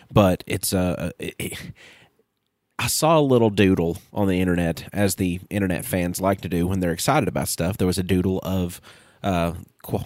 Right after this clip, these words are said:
of, uh, Obi-Wan, Ewan McGregor, you know, kind of an aged character version of him, sitting next to a fire,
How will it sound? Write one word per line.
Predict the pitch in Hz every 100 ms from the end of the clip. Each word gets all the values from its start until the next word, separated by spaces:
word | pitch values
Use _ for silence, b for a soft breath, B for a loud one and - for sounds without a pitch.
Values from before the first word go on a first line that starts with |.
| - 101
of, | 92 73 -
uh, | 92 82 76 76 78 -
Obi-Wan, | 110 101 95 127 117 90 90 - - -
Ewan | - 95 90
McGregor, | 85 107 110 92 104 _ _
you | - 95
know, | 87
kind | - 98
of | 90
an | -
aged | 92 92 - -
character | - 98 87 -
version | 87 92 85 90
of | 85
him, | 90 90 B B B
sitting | - 120 101
next | 98 90 -
to | 92
a | 87
fire, | 123 113 85 85